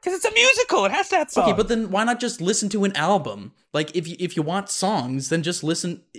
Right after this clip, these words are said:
Speaker 2: Like, the musical is a, or
Speaker 1: 'Cause that's not the point. The musical is like,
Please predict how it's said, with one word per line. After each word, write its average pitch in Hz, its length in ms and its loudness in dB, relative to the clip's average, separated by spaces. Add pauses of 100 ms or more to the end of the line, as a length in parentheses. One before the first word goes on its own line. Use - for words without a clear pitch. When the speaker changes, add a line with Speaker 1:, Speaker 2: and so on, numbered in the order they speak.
Speaker 2:
Like, 151 300 -4 (880)
the 180 180 -2
musical 202 560 0
is 151 160 -2
a, 151 120 -2 (340)
or 156 140 4
Speaker 1:
'Cause - 80 0
that's 254 180 -2
not 269 140 0
the 285 100 -2
point. 262 380 -2
The 165 60 -12
musical 208 580 -4
is 175 320 -16
like, 190 260 -6